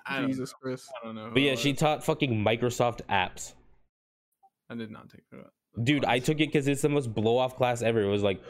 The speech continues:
Speaker 3: "Learn Word and Excel." I'm like, "Dude, I know that. Easy."
Speaker 2: <laughs> We've been using Word and Excel.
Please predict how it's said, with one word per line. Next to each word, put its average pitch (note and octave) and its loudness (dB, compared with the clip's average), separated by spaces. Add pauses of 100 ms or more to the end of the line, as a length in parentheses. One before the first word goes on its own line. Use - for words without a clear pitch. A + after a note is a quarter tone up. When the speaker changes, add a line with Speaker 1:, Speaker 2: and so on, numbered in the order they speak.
(160)
Speaker 3:
"Learn A2+ 2
Word D3 4
and A2+ 2
Excel." D#3+ 0
I'm G#2+ -2
like, A#2+ -2
"Dude, G#2+ 0
I G#2 2
know G2+ 2
that. - -6 (180)
Easy." F#2+ -2 (260)
Speaker 2:
<laughs> F#3 -6
We've G#3 -2
been G3 0
using E3 -4
Word C#3+ -4
and C3 -8
Excel. B2 -10